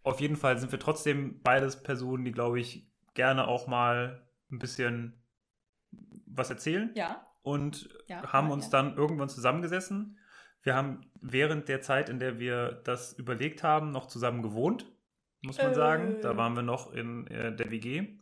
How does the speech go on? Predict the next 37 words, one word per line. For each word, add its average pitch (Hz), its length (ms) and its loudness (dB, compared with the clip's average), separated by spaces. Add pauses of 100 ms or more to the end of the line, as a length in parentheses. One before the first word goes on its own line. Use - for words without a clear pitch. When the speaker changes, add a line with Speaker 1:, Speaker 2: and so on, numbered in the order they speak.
(140)
Speaker 1:
zusammen. 165 500 -2 (440)
Und 139 760 0 (300)
in 131 180 -2
der 165 240 2
Zeit 160 720 2
hat - 300 0
irgendwann 165 480 0
Sophia 143 480 -4
mich - 340 -10 (220)
am 120 160 -2
Essenstisch - 580 -6
gefragt, 131 560 -2 (460)
„Du, 208 200 2
sag 180 200 -2
mal, 139 120 4
Martin, 175 640 4 (1000)
wie 123 180 -6
wär's 165 240 0
denn, 180 320 -2
wollen 147 200 6
wir 165 80 0
nicht 156 160 -2
einen 156 80 -2
Podcast - 440 -2
aufmachen?“ 101 480 -8
Äh, 110 120 -4 (200)
oder - 280 -8
wenn 180 160 4
wir, 202 240 0
wenn 180 100 4
ich 214 100 2
einen 196 120 0
Podcast, - 600 0 (120)
nee, - 340 -8 (1200)
wenn 170 200 6
ich - 240 -2
einen 139 400 2